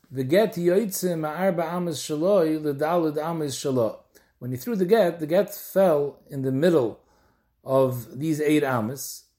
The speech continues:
and it's over. It, it, it's hanging over on one side of the daled amis, which is karev loi. It's hanging over on the other side, which is karev lo. And we know exactly which part of the Rishus Rabbim belongs to him and which part belongs to her. From him,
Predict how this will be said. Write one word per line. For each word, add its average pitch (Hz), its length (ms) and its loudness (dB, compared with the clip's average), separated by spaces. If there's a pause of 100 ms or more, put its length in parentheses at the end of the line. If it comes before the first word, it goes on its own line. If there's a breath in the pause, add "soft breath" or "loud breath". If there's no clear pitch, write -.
and 139 240 -6
it's 135 140 -8
over. 190 300 2
It, 143 220 -2
it, 135 320 -4
it's 110 140 -16
hanging 160 380 -4
over 156 320 4
on 131 140 0
one 135 200 0
side 131 300 4
of 127 200 -4
the 135 60 0
daled 127 260 4
amis, 123 360 -2
which 117 160 -6
is 98 200 -8 (220)
karev 117 320 0
loi. 107 300 0 (400 soft breath)
It's - 80 -20
hanging 151 280 -4
over 156 140 2
on 165 60 0
the 170 100 4
other 220 240 2
side, 151 400 2 (400 soft breath)
which 139 160 -12
is 156 100 -8
karev 180 300 4
lo. 220 320 2 (400)
And 143 200 -2
we 151 100 0
know 247 240 6
exactly 185 540 0
which 180 320 -6
part 175 260 0
of 143 100 -4
the 143 60 -8
Rishus 151 260 -6
Rabbim 151 340 0
belongs 143 340 -4
to 139 100 -2
him 143 300 0 (440 soft breath)
and 139 200 0
which 151 240 0
part 151 240 6
belongs 156 320 -2
to 196 100 0
her. 214 240 2
From 143 280 -2
him, 185 360 0